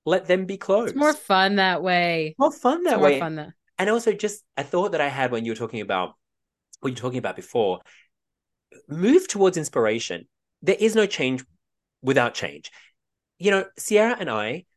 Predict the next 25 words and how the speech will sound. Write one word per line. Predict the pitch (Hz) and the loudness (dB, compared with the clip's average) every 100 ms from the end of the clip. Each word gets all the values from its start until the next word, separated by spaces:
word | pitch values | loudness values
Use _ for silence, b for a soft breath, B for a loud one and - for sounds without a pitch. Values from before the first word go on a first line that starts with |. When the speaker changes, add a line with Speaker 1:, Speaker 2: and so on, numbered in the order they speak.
| _ | _
Speaker 1:
when | 139 147 | -8 -6
we | 139 147 170 180 - _ _ | -6 -8 -8 -8 -12 _ _
met | 120 127 | -4 -4
each | 127 - | -6 -4
other | 117 110 | -2 -2
in | 120 110 | -4 -8
our | 95 | -8
tarot | - 90 104 | -6 -4 -4
class, | - 127 139 - | -2 -2 -2 -6
it | 143 | -6
was | 135 127 | -4 -4
because | 127 131 123 | -6 -6 -8
we | 101 110 135 165 | -8 -8 -8 -6
decided | 175 175 135 120 120 | -8 -6 -2 -2 -2
to | 113 | -8
put | - - | -14 -6
ourselves | 110 113 107 101 - | -6 -4 -8 -8 -12
in | 110 | -10
that | 101 95 | -8 -8
environment. | 90 78 71 - _ _ _ _ _ _ | -12 -16 -18 -20 _ _ _ _ _ _
We | 135 156 | -8 -4
decided, | 185 202 - 117 110 | -4 -2 0 2 2
for | 107 | 0
whatever | 98 104 160 | 0 2 2
reason, | 135 113 101 107 156 | 0 -2 -4 -4 -6